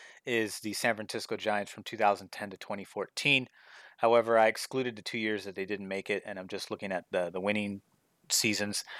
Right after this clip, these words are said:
During that stretch, they were two hundred seventy-four and two hundred and twelve. And of course, they beat Texas, Detroit, and Kansas City. With the exception of Kansas City, the previous two were very dominant, and Casey being the very, you know, the very exciting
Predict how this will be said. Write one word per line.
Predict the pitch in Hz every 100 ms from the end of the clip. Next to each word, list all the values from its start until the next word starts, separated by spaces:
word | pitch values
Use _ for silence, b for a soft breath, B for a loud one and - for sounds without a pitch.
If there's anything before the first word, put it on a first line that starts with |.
| B B B
During | 117 123 131
that | 123 117
stretch, | - 120 117 -
they | 113
were | 110
two | - 127
hundred | 113 113
seventy-four | - 107 107 - 107 104
and | 95
two | 113
hundred | 101 98 92
and | 92
twelve. | - 117 107 104 - - b b b b
And | -
of | 98
course, | - 104 98 -
they | 104
beat | 92 98 92
Texas, | - 98 - -
Detroit, | 101 - 104 -
and | 98
Kansas | - 92 92
City. | - 104 95 - B B B B -
With | 110
the | 110
exception | - 123 - 110
of | 98
Kansas | - 110 95
City, | - 160 139 123 _ -
the | 104
previous | - - 104 98 -
two | - 104
were | 95
very | 90 98 95
dominant, | 90 95 98 101 98 - b b b b b
and | 95 90 90
Casey | - 101 - 101
being | 92 95
the | 92
very, | 87 95 90 90 _ _ -
you | 98
know, | 90 87
the |
very | 95 101
exciting | 87 - - 104 101 98 90